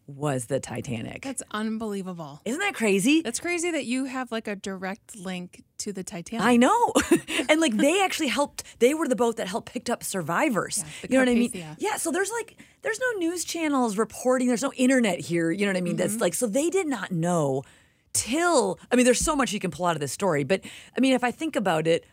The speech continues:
Speaker 1: I'm so glad they missed that, that ship because obviously they would have died. There is no way they would have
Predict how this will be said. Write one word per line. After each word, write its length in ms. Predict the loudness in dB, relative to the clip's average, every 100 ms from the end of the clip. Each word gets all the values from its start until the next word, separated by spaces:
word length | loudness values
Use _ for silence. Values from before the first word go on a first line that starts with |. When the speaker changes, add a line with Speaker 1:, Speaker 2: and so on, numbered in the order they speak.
| _ 0
Speaker 1:
I'm 180 | 2
so 300 | 2 4 4
glad 320 | 4 4 4 4
they 140 | 2
missed 260 | 2 0 0
that, 220 | -2 -2 _ -4
that 220 | -2 -2
ship 280 | -2 -2 -2
because 300 | -2 -2 0
obviously 500 | -2 -2 -2 -4 -6
they 240 | 0 2 2
would 260 | 2 0
have 160 | 0 -6
died. 320 | -6 -6 -4
There 120 | -4
is 140 | -2 -2
no 100 | -2
way 160 | -2 -4
they 160 | -6
would 160 | -6
have 120 | -8